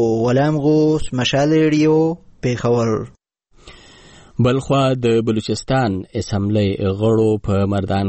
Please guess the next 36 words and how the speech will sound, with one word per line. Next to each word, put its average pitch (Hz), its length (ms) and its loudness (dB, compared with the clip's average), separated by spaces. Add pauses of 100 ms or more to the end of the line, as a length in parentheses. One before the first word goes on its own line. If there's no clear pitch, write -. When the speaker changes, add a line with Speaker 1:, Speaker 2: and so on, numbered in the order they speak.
(100)
Speaker 2:
کې 98 360 0
د 92 220 0
ولی - 240 -2
خان 95 200 0 (100)
پوهنتون 95 680 -2
د 90 220 0
زده 95 120 -4 (100)
کوونکي 98 400 -2
مشال 92 280 -2
خان 127 480 0
په 110 260 2
ناترسه 110 640 -2
وژنې، 92 560 -2 (500)
اه، 87 340 2 (580)
س-، 98 300 -2 (100)
خواخوږي 95 460 0
ښودلې 110 440 0
ده، 107 160 0
د 104 100 -4 (140)
دغې 95 480 -2
ګام، 101 260 0
اه، 90 640 -4
غندنه 101 320 0
یې 113 180 0
کړې 110 240 0
ده 110 80 0 (160)
او 98 120 0
د 107 60 -4
عمل 110 280 -2
یې 113 220 0 (420)
په 104 200 2 (100)
پښتني 107 640 -2 (380)
او 92 100 0 (140)
قبایلي 101 420 0
روایاتو 101 720 0
د 95 240 -2